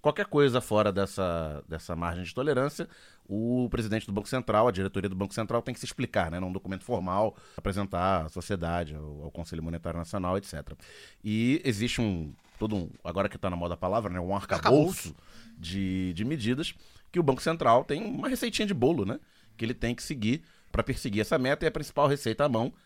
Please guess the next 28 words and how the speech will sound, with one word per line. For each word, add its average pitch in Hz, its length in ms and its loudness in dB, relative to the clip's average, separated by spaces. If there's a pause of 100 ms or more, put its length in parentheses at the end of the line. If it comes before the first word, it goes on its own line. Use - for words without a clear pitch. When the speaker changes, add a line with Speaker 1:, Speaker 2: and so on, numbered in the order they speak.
(100)
Speaker 1:
não 113 220 0
é 123 60 6
a 131 40 8
única, 143 380 4
mas 90 260 0
é, 87 340 -2
é 87 40 -4
o 85 40 -6
principal 95 340 -4
componente, 120 580 -4 (300)
é 113 100 4
a 131 60 6
taxa 127 260 0
de 120 60 -6
juros 117 240 2
básica, 90 440 4
da 80 80 -6
Selic, 87 460 -2
né, 87 160 -6
que 95 160 -10
é 90 100 0
a 90 60 2
taxa 87 400 -6
que - 160 -8
o, 78 420 -6 (220)
o 82 60 -12
governo 90 340 -4
paga, 82 460 -6